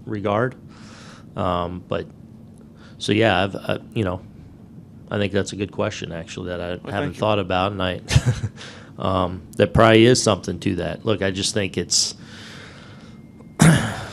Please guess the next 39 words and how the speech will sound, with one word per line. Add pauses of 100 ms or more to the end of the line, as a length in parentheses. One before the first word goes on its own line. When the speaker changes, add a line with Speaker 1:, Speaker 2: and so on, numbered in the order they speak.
(720)
Speaker 1:
hundred
sixty-two
game
season.
It's
a
grind. (200)
It's
a
game
of (680)
failure.
It's
a
game
of, (360)
you
know,
even, (560)
you
know,
unlike
other
sports
even, (120)
you
know, (180)
the
best
teams, (800)
you
know,
win
sixty
percent
of
the
time,
and